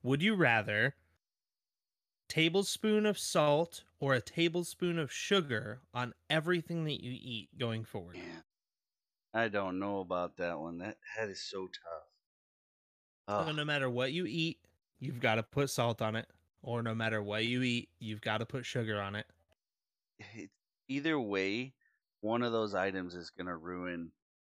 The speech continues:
Speaker 2: a lot of things you eat.
Speaker 1: Yeah.
Speaker 2: You know?
Speaker 1: Well, see, and it's like, that's, that's what I think makes it easy for me. I'm not a super sweet person, but
Speaker 2: Yeah.
Speaker 1: the idea of putting a tablespoon of salt on anything just r-, ruins it.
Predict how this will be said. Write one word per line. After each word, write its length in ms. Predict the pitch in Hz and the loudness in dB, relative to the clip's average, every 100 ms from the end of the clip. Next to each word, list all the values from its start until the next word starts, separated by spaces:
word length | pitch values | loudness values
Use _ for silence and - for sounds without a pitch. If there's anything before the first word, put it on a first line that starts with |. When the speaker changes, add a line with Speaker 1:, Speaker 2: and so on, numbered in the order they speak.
| _ _ _ _ | _ _ _ _
Speaker 2:
a 60 | 107 | -4
lot 380 | 98 92 90 90 | -2 2 4 2
of 100 | 90 | 0
things 340 | 92 87 82 | -6 -6 -8
you 100 | 82 80 _ _ _ _ _ _ _ _ _ _ _ _ - | -12 -16 _ _ _ _ _ _ _ _ _ _ _ _ -10
eat. 80 | 156 | -8
Speaker 1:
Yeah. 60 | 120 | -6
Speaker 2:
You 80 | 87 | -6
know? 80 | 92 - | -8 -2
Speaker 1:
Well, 140 | 185 | -2
see, 180 | 175 190 | 2 0
and 100 | 160 | 0
it's 140 | 139 | 0
like, 160 | 156 135 | 0 2
that's, 260 | 147 151 - | 2 2 -2
that's 400 | 127 147 147 - | -2 2 2 4
what 160 | 170 - - | 0 -2 -6
I 140 | 135 | -4
think 300 | 107 143 139 | 0 -2 0
makes 240 | 131 123 143 | -2 -2 -4
it 100 | 123 | -4
easy 320 | 127 131 139 | -4 0 0
for 180 | - 117 | 0 -2
me. 300 | 110 113 - - | 0 -2 -4 -2
I'm 180 | 135 185 | 0 2
not 180 | 175 156 | 4 4
a 60 | |
super 440 | - - 147 151 131 | 2 0 -2 0 0
sweet 380 | - 143 160 - | 0 -2 -4 -2
person, 560 | 131 156 - 226 254 - _ _ _ _ _ - | 0 0 0 -2 -2 -6 _ _ _ _ _ 0
but 180 | 135 139 | 2 2
Speaker 2:
Yeah. 120 | 85 | 0
Speaker 1:
the 100 | 139 | -2
idea 680 | - 139 120 127 123 147 165 | 0 0 0 -2 2 4 4
of 380 | - 127 117 - | 2 -2 -2 -6
putting 600 | - 135 127 131 135 139 | -2 0 2 2 0 -4
a 140 | 113 | -6
tablespoon 640 | - 123 120 131 - 139 | -2 0 0 0 0 -2
of 100 | 123 | -2
salt 420 | - - 113 139 - | -2 0 2 2 -2
on 140 | 120 | -6
anything 560 | 101 113 135 147 202 220 | -2 -2 -2 0 0 0
just 260 | 120 - - | -2 -4 -10
r-, 640 | - - 127 - - 139 | -18 -18 -18 -18 -12 -8
ruins 560 | 123 139 254 247 117 | 2 4 6 4 2
it. 200 | - - | -4 -14